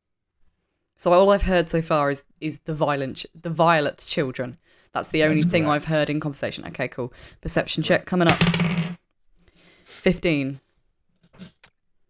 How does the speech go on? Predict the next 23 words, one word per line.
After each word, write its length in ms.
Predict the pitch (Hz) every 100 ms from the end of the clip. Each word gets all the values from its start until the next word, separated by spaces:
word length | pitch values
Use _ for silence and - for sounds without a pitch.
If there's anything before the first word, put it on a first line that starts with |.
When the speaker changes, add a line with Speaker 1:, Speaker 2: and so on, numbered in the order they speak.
| _ _
Speaker 2:
Fifteen. 520 | 127 - 120 107 - -
Speaker 1:
Mm. 300 | 156 151 139 _ _ _ _ _ _ _ _ _
Speaker 2:
You 380 | 131 143 175 190
hear 520 | 147 147 151 135 131
these 300 | 127 135 120
two 200 | - 135
guards 720 | 120 127 117 113 110 - - - _ _ _ _ _ _ _ _ _ _ -
talk 400 | 151 131 - - _ _ _ -
back 320 | 143 131 -
and 120 | 131
forth 340 | - 127 117 123
amongst 340 | 117 127 -
themselves. 760 | 120 - 117 110 113 - - - _ _ _ _ _ _ -
You 120 | 143
can't 280 | - 202 202
quite 280 | - 185 147
hear 240 | 147 151
every 220 | 143 131 135
word 280 | 139 131
that's 180 | 123 123
in 100 | 143
the 60 | 127
conversation. 840 | 131 120 117 - 113 - 92 110